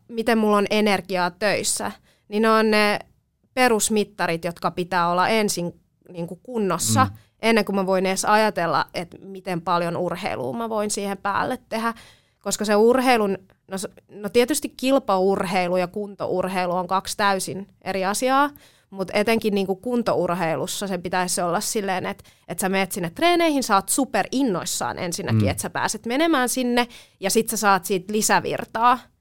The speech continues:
Speaker 1: ennemmin kuin silleen, et, "Ah, pitääkö tänään mennä,
Speaker 2: Mm.
Speaker 1: vitsi mä en millään jaksais", ja sit et, et sä oot niin väsynyt, et sä et niinku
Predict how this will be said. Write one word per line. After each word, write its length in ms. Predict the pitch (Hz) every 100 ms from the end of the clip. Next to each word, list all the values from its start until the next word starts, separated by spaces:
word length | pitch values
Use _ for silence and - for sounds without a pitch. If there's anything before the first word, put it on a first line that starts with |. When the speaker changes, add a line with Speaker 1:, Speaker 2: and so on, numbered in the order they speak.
| _ _ _ _ -
Speaker 1:
ennemmin 360 | 220 214 196
kuin 120 | 190 185
silleen, 400 | 208 196 180 175
et, 200 | 175 - _ _ _ _
"Ah, 220 | - - -
pitääkö 380 | 220 202 185 180
tänään 340 | 185 202 165
mennä, 240 | 208 107
Speaker 2:
Mm. 40 | -
Speaker 1:
vitsi 220 | - -
mä 140 | 196
en 40 | 180
millään 280 | 202 180 175
jaksais", 480 | 202 - 147 170 - - _
ja 200 | 175 156 -
sit 220 | - 196 196
et, 220 | 175 _ 175
et 120 | 170
sä 100 | 220
oot 120 | -
niin 320 | 196 196 170
väsynyt, 540 | 190 180 - 175 156 - -
et 140 | 170
sä 140 | -
et 180 | 160 165
niinku 260 | - -